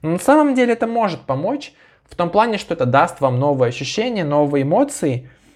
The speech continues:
И, возможно, вы найдете какой-то интерес. И позже, не сомневайтесь, ваше воображение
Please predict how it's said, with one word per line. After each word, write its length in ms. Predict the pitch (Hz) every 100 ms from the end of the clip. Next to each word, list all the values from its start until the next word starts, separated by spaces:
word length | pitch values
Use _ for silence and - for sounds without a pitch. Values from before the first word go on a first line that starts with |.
| _ _
И, 80 | 160
возможно, 540 | 170 175 214 277 208 156
вы 140 | 180
найдете 420 | 185 185 226 202
какой-то 440 | 165 156 196 175 160
интерес. 600 | 156 170 226 311 - - _ _ _ _ _ -
И 100 | 165
позже, 720 | 185 247 277 220 160 110 - _ -
не 160 | 160 214
сомневайтесь, 680 | 233 208 190 127 101 101 -
ваше 300 | 185 196 151
воображение 880 | 135 135 139 139 247 247 135 104